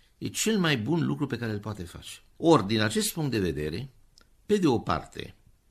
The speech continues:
perioada interbelică a cunoscut câțiva autori extraordinari, și pe lângă cei extraordinari, a cunoscut un grup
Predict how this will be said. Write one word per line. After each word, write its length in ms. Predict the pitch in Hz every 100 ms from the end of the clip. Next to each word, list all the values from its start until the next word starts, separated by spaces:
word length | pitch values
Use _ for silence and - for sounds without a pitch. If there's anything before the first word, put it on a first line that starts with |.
| _
perioada 320 | 117 147 147
interbelică 840 | 123 113 98 92 98 82 - 71 -
a 220 | - 87
cunoscut 680 | - - - 82 - - 98
câțiva 680 | - 76 73 85 76 - - - - - -
autori 580 | - 76 - 76 - - -
extraordinari, 800 | - - 78 67 71 113 156 _ _ _ _ _ _ _ _ -
și 140 | -
pe 140 | 73
lângă 240 | 73 71 117
cei 180 | - 101
extraordinari, 760 | - 80 71 71 - - - - - - -
a 140 | - -
cunoscut 440 | 85 82 82 92
un 320 | 80 80 80
grup 560 | 85 151 - - - -